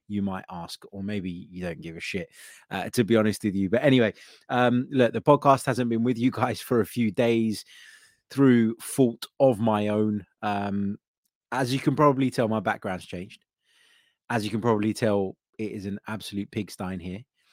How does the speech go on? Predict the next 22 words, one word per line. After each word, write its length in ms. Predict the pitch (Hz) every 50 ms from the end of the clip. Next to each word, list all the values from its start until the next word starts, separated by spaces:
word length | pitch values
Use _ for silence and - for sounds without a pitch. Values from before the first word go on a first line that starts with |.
| _ _ _ _ -
As 160 | 98 101 90
you 100 | 110 110
can 180 | - 117 107 -
tell, 240 | - 123 113 113
if 120 | 107 - -
you're 120 | 113 107
watching 280 | 113 120 - - 110 104
on 140 | 101 101 92
video, 500 | 107 107 104 101 98 92 92 92 90 98 - - _ -
things 560 | 120 110 104 104 101 98 92 87 - - - _ _ _ _ _ _ 113
are 180 | 113 110 110
all 200 | 107 104 101 98
over 160 | 95 92 85
the 80 | 90 87
place. 440 | - - 90 85 90 95 - - - _ _ _ _ - _ _ _ 120
And 100 | 123 135
the 80 | 139
reason 300 | 151 185 180 143 156 139
for 240 | - - 131 120 107
that 240 | 104 101 98 - 117
is 100 | 110 95
because 340 | - 113 104 - 117 104